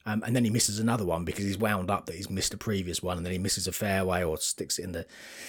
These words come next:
sticks it in the sand or whatever he does. And I, <sighs> I just wonder about the temperament still. It's, I kind of gave him a chance this week, and,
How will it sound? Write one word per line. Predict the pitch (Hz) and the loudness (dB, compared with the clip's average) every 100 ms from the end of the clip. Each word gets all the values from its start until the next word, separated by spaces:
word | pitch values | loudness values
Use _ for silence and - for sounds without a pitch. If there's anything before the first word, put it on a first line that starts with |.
| - - - - - - - _ _ _ _ | -12 -14 -14 -16 -18 -20 -20 _ _ _ _
sticks | - 135 - | -4 -2 -2
it | |
in | - | 0
the | |
sand | 127 - 107 110 | 6 8 8 8
or | 123 | 10
whatever | 131 147 135 | 12 12 12
he | 117 | 8
does. | 151 107 71 67 - - | 6 6 0 -4 -4 -2
And | 123 120 - - - | 2 2 0 -8 0
I, | 147 127 | 2 2
<sighs> | - - - - - - | 0 0 -4 -10 -14 -10
I | 135 | -4
just | 131 - - - - | -2 -2 -6 -16 -2
wonder | 208 147 143 120 | 8 10 10 6
about | 101 98 | 2 -2
the | 107 | -2
temperament | - 110 101 95 87 87 | 0 2 0 0 -2 0
still. | - 92 85 80 | 0 0 -2 -4
It's, | - - - - - - _ _ - | -8 -6 -4 -4 -6 -16 _ _ -8
I | - | -4
kind | - 113 | 0 0
of | 127 | 2
gave | 135 117 | 4 6
him | 104 | 4
a | |
chance | 90 117 101 - | 4 2 2 0
this | 95 | -2
week, | - 90 85 | -2 -2 -2
and, | 92 87 | -4 -4